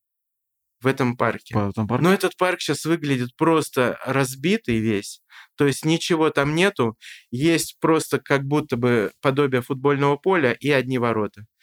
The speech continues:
Speaker 1: А очень хотели к тысяч-, э, к чемпионату мира две тысячи восемнадцатого как бы воссоздать, сделать что-то спортивное, потому что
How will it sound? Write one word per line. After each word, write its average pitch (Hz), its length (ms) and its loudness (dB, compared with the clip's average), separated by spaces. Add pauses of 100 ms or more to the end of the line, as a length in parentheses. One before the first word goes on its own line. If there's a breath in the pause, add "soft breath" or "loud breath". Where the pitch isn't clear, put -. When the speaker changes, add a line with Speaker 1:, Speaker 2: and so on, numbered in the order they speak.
(600 soft breath)
Speaker 1:
А 117 460 0 (100)
очень 139 340 -2
хотели 127 480 0
к - 60 -10 (140)
тысяч-, 123 280 -2
э, 120 340 0 (220)
к - 60 -20
чемпионату 127 460 -2
мира 165 220 0
две 123 100 -2
тысячи 120 220 -10
восемнадцатого 110 640 -4
как 117 160 -4
бы 120 120 0
воссоздать, 120 680 -2 (1700 soft breath)
сделать 123 460 0
что-то - 300 -8
спортивное, 143 580 -4
потому 123 380 -2
что 101 420 -4